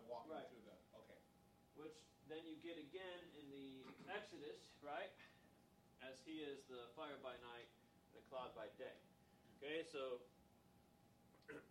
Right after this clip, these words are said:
Speaker 2: these aspects of God revealing himself to his people. Which, of course, the tabernacle, you know, the whole point was for God to be with his people. So, on that day, the Lord made a covenant with Abram, saying,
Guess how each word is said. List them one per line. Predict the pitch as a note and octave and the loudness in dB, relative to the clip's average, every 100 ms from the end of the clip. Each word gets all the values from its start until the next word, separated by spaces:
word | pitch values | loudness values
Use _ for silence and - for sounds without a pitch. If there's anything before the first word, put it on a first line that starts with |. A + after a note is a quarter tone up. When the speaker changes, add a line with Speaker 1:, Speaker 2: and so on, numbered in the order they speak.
| - - | -6 4
Speaker 2:
these | D3 D3 | 6 8
aspects | D#3+ E3 - D3 C#3+ | 6 6 4 2 4
of | B2 A#2 | -2 0
God | C#3 D3 D3+ | 6 10 10
revealing | C#3 A#2 C3+ C#3+ | 6 2 2 2
himself | B2+ A#2+ C3 A#2+ - - | 0 0 4 4 2 -6
to | |
his | B2+ G#2+ - | -4 -6 -6
people. | C3+ - G#2 - - - - - - - - - - - - - - - - - - C3 | -6 -6 -10 -10 -18 -18 -18 -18 -18 -18 -18 -18 -18 -18 -18 -18 -18 -18 -18 -18 -10 -8
Which, | |
of | D3 | 2
course, | E3 D#3 D3+ | 8 8 8
the | C3+ | 4
tabernacle, | E3 F3 D3 B2+ B2 C3+ C#3 - - - - | 8 8 8 4 4 2 -2 -8 -18 -18 -6
you | C#3+ | -2
know, | A#2 | 0
the | B2 | 0
whole | C#3 | 0
point | - C3 A2 | 0 -2 -2
was | G#2 - - - - | -6 -10 -16 -18 -10
for | - A#2+ | -4 0
God | A#2 G#2+ | 2 0
to | |
be | A2+ A2 | -2 -4
with | G2+ | -4
his | G2 | -8
people. | - G#2 - - - - | -10 -10 -12 -16 -12 2
So, | D3 C#3 - - - | 4 4 0 -12 -4
on | D3 | 6
that | F3+ G#3+ | 8 10
day, | G#3+ A3 | 10 10
the | G3+ D3+ | 8 6
Lord | E3 D#3+ | 6 6
made | C#3+ C3+ | 4 -2
a | C#3 | 2
covenant | E3 D#3 | 2 2
with | C3+ | 2
Abram, | D3 D3+ C3 | 4 4 2
saying, | B2 C3+ | 0 0